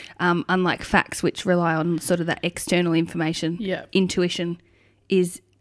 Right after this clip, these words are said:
Speaker 1: d-, direct experience that is
Speaker 2: Yep.
Speaker 1: internal, like something that you experience.
Speaker 2: That's pretty, I found something as well similar to that. So, um, the feeling of knowing something terrible is happening, an immediate unconscious perception,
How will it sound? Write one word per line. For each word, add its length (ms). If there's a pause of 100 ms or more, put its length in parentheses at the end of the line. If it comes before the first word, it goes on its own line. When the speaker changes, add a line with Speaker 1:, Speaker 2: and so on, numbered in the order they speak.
(160)
Speaker 1:
d-, 120
direct 360
experience 480
that 180
is 160
Speaker 2:
Yep. 140
Speaker 1:
internal, 440
like 200
something 300
that 120
you 120
experience. 840
Speaker 2:
That's 540 (140)
pretty, 180
I 140
found 340
something 380
as 160
well 320
similar 400
to 140
that. 280
So, 380 (100)
um, 460 (100)
the 80
feeling 380
of 80
knowing 400
something 340
terrible 380
is 140
happening, 680 (380)
an 100
immediate 460
unconscious 500
perception, 880